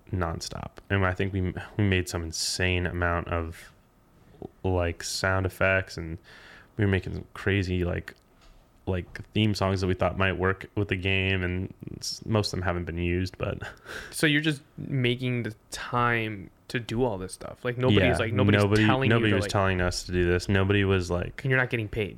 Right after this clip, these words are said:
Speaker 1: nobody, yeah, nobody. I, mm, I don't know how, I can't remember ex-,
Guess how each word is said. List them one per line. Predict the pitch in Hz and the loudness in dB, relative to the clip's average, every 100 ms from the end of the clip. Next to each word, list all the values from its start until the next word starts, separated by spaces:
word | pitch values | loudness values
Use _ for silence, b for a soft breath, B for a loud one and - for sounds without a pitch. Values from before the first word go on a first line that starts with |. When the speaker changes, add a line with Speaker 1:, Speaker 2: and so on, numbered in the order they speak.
| - | -2
Speaker 1:
nobody, | 98 90 90 - | 2 4 2 0
yeah, | 90 | -4
nobody. | 85 87 87 - | -2 -2 -2 2
I, | 95 87 - _ _ _ _ 123 | 0 0 -8 _ _ _ _ -2
mm, | 147 165 165 165 165 160 - _ _ _ _ _ _ _ _ 139 | 0 0 -2 -2 -4 -8 -14 _ _ _ _ _ _ _ _ -2
I | |
don't | 170 147 | 0 2
know | 107 | 4
how, | 104 101 - | 2 0 -2
I | 117 | -4
can't | - 127 | -2 0
remember | 107 98 92 | 2 2 2
ex-, | 87 | 0